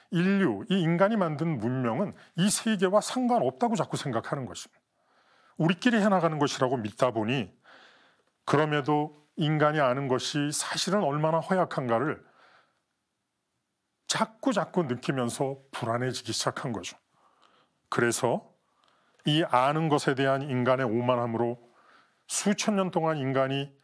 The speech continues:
문명을 이뤄왔지만 인간은 문명의 정점에 다가갈수록 "이러다가 다 허물어지는 거 아닐까?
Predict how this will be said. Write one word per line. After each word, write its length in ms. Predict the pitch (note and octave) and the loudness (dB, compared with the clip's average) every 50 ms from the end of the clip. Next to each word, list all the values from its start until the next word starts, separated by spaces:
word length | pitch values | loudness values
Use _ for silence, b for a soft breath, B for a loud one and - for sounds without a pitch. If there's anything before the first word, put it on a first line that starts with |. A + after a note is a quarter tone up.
| b b - | b b -6
문명을 580 | B2 B2 D3 E3+ F3 F3 F3 E3 D#3+ E3 C#3+ | -2 0 2 2 4 4 4 4 2 2 2
이뤄왔지만 760 | C3+ A#2+ C3+ C3 A2 G2 - - - A#2 G#2+ B2 B2 G2+ F#2+ - _ _ _ _ _ _ _ _ _ _ _ _ _ _ _ _ _ _ _ _ _ _ _ _ _ _ _ _ _ _ _ _ _ _ _ _ _ _ _ _ _ _ _ _ _ _ _ _ _ _ _ _ _ _ _ _ _ _ _ - | 2 2 4 2 2 0 0 -2 -2 0 2 0 0 -2 -6 -14 _ _ _ _ _ _ _ _ _ _ _ _ _ _ _ _ _ _ _ _ _ _ _ _ _ _ _ _ _ _ _ _ _ _ _ _ _ _ _ _ _ _ _ _ _ _ _ _ _ _ _ _ _ _ _ _ _ _ _ -4
인간은 560 | B2+ A#2 A2+ A2+ A2+ A2+ A2+ A2 A2 A#2+ - _ _ b b b b b b b b b b b b | -2 0 2 2 2 2 0 -2 -6 -8 -12 _ _ b b b b b b b b b b b b
문명의 880 | - A#2 C#3+ E3+ F3 F3 F3 E3+ E3+ E3 E3+ E3 E3 E3+ E3 E3+ E3 - _ _ _ _ - | 0 2 2 4 4 4 4 4 2 2 2 2 2 2 0 -2 -4 -8 _ _ _ _ -2
정점에 720 | - C#3+ C#3+ D3+ D#3+ D3+ - - F3 E3 D#3+ D#3 D3+ D3+ | 0 0 0 0 -2 -4 0 0 0 2 2 0 0 -2
다가갈수록 1040 | C#3+ - - B2+ C3+ C#3 C3 B2+ A#2+ A2+ - - - C3 B2 F#3 A3 - - _ _ _ _ _ _ _ _ _ _ _ _ _ B B B B B B B - | -2 0 2 4 4 4 4 2 0 0 0 -2 0 2 2 0 0 -2 -12 _ _ _ _ _ _ _ _ _ _ _ _ _ B B B B B B B -8
"이러다가 580 | - B2+ B2 C3+ B2+ B2+ A#2+ A2 A#2 A#2+ A#2 - | -6 0 0 0 2 2 0 2 2 0 0 0
다 140 | - C3 | -2 -2
허물어지는 580 | A#2 G#2+ A2+ C#3 C3 B2+ B2 G#2 - A2 G#2+ G#2+ | -2 -2 -2 -2 -2 0 -2 -2 -2 -4 -4 0
거 100 | G#2+ A2 | 0 0
아닐까? 440 | G#2+ G#2 G2+ F#2+ - B2 B2+ A#3 | 0 -2 -4 -6 -2 -2 -2 -2